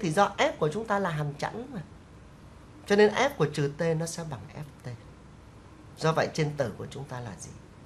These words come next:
Ft. Rồi ở đây ở mẫu A mũ trừ t thì ta viết lại cho nó phù hợp với lại cái đề bài, tức là bằng một chia cho A mũ t. Rồi cộng một ở đây viết lại thôi.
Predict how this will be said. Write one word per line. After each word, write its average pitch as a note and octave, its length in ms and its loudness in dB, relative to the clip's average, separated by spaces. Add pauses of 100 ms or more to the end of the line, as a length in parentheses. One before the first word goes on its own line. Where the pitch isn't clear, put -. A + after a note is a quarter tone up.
(240)
Ft. - 340 -10 (1400)
Rồi D#3+ 220 4
ở D3 180 6
đây G3 160 0
ở D3 140 -2
mẫu C3+ 320 -8 (840)
A A3 260 8
mũ G3+ 340 2
trừ E3 260 2
t - 40 -4 (300)
thì F3 100 -4
ta F#3+ 280 -6
viết G3+ 300 -8
lại D#3 320 -4
cho E3+ 100 -2
nó F#3+ 140 -6 (100)
phù B2+ 160 -6
hợp A2 240 -8 (380)
với - 200 -8
lại - 200 -8
cái D#3+ 100 -8
đề A#2 140 -4
bài, A#2 340 -4
tức F3 60 -8
là D#3 120 -4
bằng A#2+ 280 -6
một A#2+ 180 -6 (280)
chia E3 300 -4
cho E3+ 220 -8
A D#3+ 200 -6
mũ D3+ 140 -4 (160)
t. - 60 -4 (1080)
Rồi B2+ 220 -10
cộng A#2 280 -8
một G#2+ 200 -6
ở A#2 80 -10
đây C#3 140 -8 (200)
viết - 160 -12
lại - 160 -10 (160)
thôi. - 100 -16